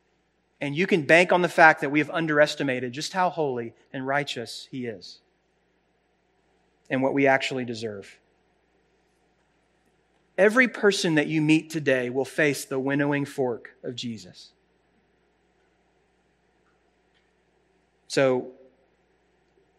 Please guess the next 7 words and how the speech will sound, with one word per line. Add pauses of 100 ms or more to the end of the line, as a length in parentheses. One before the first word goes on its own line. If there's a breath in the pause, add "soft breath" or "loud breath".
(1800)
let's
not
pretend. (2250)
Just
think
about
it.